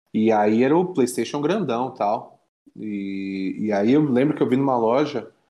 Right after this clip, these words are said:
o, esse Super Nintendo e, e, de certa forma, a cor ali era parecida e tal, eu não entendi muito bem que videogame que era.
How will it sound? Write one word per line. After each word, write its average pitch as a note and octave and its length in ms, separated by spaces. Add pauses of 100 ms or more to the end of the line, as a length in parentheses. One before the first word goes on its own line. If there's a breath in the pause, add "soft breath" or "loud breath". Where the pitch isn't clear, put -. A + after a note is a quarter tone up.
(360)
o, G#2+ 280
esse A#2 320
Super B2+ 320
Nintendo B2+ 680
e, G2+ 460
e, - 20 (220)
de - 80
certa E3+ 180
forma, E3+ 260
a - 20
cor C#3 220
ali A#2+ 160
era C3+ 140
parecida B2+ 460
e - 20
tal, C#3+ 140
eu D#3+ 40
não F3 60
entendi D#3 280
muito F#3+ 200
bem C3 140
que C3 100
videogame A2 380
que - 120
era. G2 240